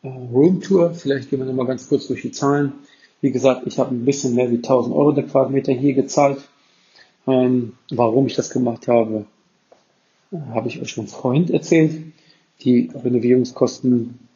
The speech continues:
also im Prinzip Zagen streichen, Türen streichen,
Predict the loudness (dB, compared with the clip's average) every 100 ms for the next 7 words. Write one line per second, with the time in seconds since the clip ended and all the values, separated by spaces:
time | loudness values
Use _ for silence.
0 | _ _ -12 -6 -4 -4 -4 -6 -2 0
1 | 0 -2 2 2 2 -2 -4 -4 -4 -4
2 | -8 2 2 2 -4 -2 -2 0 -2 -2
3 | -4